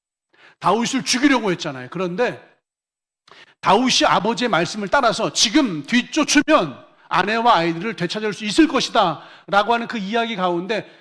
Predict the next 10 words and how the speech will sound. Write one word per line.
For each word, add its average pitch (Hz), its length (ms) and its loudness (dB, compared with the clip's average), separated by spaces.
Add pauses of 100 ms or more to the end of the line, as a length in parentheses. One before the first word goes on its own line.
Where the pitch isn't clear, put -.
사백 202 420 0
명이 226 200 -4
생각을 233 440 -4
해요. 123 120 -14 (140)
"다윗 214 480 2
정말로 208 480 0
하나님이 196 400 -2
함께 240 400 -8
하시는 220 400 -4
사람이야." 160 520 -4